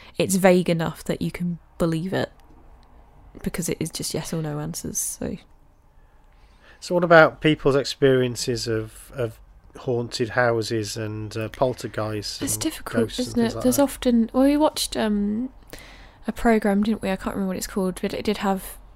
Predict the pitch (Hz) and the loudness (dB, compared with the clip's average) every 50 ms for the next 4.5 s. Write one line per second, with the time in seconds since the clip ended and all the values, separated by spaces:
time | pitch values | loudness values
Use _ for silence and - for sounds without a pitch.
0 | - - - - - - 180 165 - - - - 165 160 - - - 170 160 160 | -20 -20 -18 -14 -10 -8 -6 -4 -4 -4 -4 -4 -4 -4 -4 -6 -6 -4 -4 -4
1 | 160 165 - - - - - - - - 202 185 - - 180 180 180 - 175 170 | -4 -6 -6 -10 -18 -20 -20 -12 -6 -4 -4 -4 -2 -4 -4 -4 -2 -2 -2 -4
2 | - - - 180 175 - - - - - - 220 196 185 180 - - - 185 185 | -4 -6 -4 -4 -4 -4 -4 -10 -12 -6 -2 0 0 2 2 0 -2 -2 -2 0
3 | 196 190 196 202 208 214 240 277 311 311 - - - 330 339 349 359 381 370 330 | 0 0 2 2 2 2 0 0 -2 -4 -8 -10 -8 -8 -6 -4 -4 -6 -8 -10
4 | - 349 - - - 240 247 254 - | -10 -12 -10 -6 -2 -2 -2 -2 -2